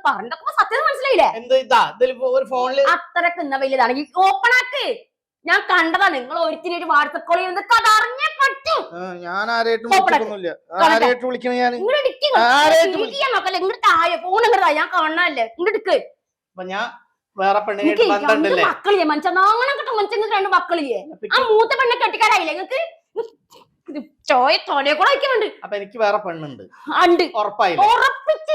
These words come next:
Speaker 1: ഇക്കണ്ട കോലക്ക് നൂറ് സംശയം ഓപ്പൺ ഇപ്പൊ ഉറപ്പായി. എടുക്ക്.
Speaker 2: ഏത് നേരത്തും എന്റെ ഈ സംശയ രോഗം ഉണ്ടല്ലോ, അതെന്നെ പ്രശ്നം. ഒരു കാര്യം ചെയ്ത് ഞാൻ ഉറപ്പിച്ചാളെന്നാ. തുറന്നു എന്നാ നോക്കിക്കോ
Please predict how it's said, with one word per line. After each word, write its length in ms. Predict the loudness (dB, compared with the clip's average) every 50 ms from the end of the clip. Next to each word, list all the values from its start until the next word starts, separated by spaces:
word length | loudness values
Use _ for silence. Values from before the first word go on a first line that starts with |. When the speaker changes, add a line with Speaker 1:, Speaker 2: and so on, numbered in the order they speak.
| -2
Speaker 1:
ഇക്കണ്ട 440 | -2 -4 -8 _ -4 0 0 2 2
കോലക്ക് 520 | 2 2 2 2 4 2 2 0 -2 -2 -2
നൂറ് 120 | -2 -2
സംശയം 580 | -2 -2 -2 -2 -2 -2 0 0 0 2 2 2
ഓപ്പൺ 500 | 2 0 0 2 2 2 2 2 0 0
ഇപ്പൊ 200 | -2 -2 -2 0
ഉറപ്പായി. 520 | 0 2 0 -2 -4 -2 0 2 2 2 0 -4 -14 -20 _ -20 -20 -20 _ _ _ _ _ _ _ _ _ _ _ 0
എടുക്ക്. 160 | 2 4 6
Speaker 2:
ഏത് 720 | 6 4 4 4 6 6 6 4 4 0 -2 -6 -8 -8
നേരത്തും 420 | -8 -8 -8 -8 -10 -10 -10 -10 -10
എന്റെ 180 | -8 -8 -6
ഈ 60 | -8
സംശയ 480 | -6 -6 -8 -12 -12 -12 -12 -10 -10 -8
രോഗം 240 | -8 -8 -8 -8 -10
ഉണ്ടല്ലോ, 320 | -12 -12 -14 -16 -16 -16
അതെന്നെ 320 | -14 -10 -8 -6 -4 -4 -2
പ്രശ്നം. 320 | 0 -2 -2 -4 -6 -6
ഒരു 100 | -2 2
കാര്യം 240 | 2 2 2 0 -2
ചെയ്ത് 260 | -8 -8 -8 -6 -6
ഞാൻ 160 | -4 -2 -2
ഉറപ്പിച്ചാളെന്നാ. 680 | -2 -4 -4 -8 -18 -14 -10 -10 -10 -10 -12 -14 -18 -20 _ _ -20 -20 -20 -20 _ _ _ _ -20 -20 -20 -20 -20 _ _ _ _ -8 -8
തുറന്നു 220 | -8 -8 -8 -12
എന്നാ 360 | -12 -12 -12 -6 -2 -2 0
നോക്കിക്കോ 760 | 2 0 0 -2 -4 -2 0 0 0 0 -2 -6 -14 _ _